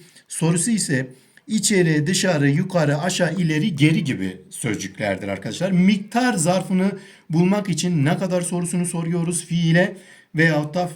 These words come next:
fiil dışında bir sıfatı neyi etkiliyorsa o manada bir miktar belirtiyorsa mi-, m-, o şekilde bulunur. Yani ne kadarla ilgili, ne kadarın cevabıdır.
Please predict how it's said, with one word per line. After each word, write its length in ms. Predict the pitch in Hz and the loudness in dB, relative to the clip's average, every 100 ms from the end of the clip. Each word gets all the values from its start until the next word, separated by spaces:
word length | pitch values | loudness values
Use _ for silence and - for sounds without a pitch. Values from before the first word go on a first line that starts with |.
| - | -6
fiil 300 | 170 160 147 | 0 2 0
dışında 400 | 143 160 151 143 | 0 0 2 0
bir 80 | 147 | -2
sıfatı 460 | 147 - 143 143 | -4 -4 -2 0
neyi 200 | 143 143 | 2 2
etkiliyorsa 520 | 143 - 151 160 - | 0 -4 -4 -2 -4
o 260 | 165 165 147 | -6 -2 -2
manada 420 | 131 131 131 131 | -2 -2 -4 -4
bir 100 | 131 | -2
miktar 400 | 135 135 131 107 | -2 -2 -6 -4
belirtiyorsa 640 | 117 123 131 175 147 196 185 | -4 -6 -8 -6 -6 -6 0
mi-, 320 | 147 151 160 180 117 117 | 0 -2 -8 -14 -16 -10
m-, 420 | 120 117 110 110 113 147 - _ _ | -6 -6 -6 -8 -14 -20 -20 _ _
o 100 | 185 | -4
şekilde 580 | 190 143 - 98 98 92 - - _ - | -4 -4 -6 -6 -6 -8 -16 -20 _ -4
bulunur. 400 | 123 123 113 120 | -2 -2 -2 0
Yani 260 | 139 127 | 0 2
ne 120 | 156 | 0
kadarla 460 | 175 135 117 98 98 | 0 -2 -2 -4 -8
ilgili, 440 | 120 101 95 113 | -8 -6 -6 -4
ne 140 | 135 170 | -4 -4
kadarın 340 | 127 107 101 | -6 -6 -8
cevabıdır. 580 | 101 101 92 101 160 | -6 -6 -6 -6 -6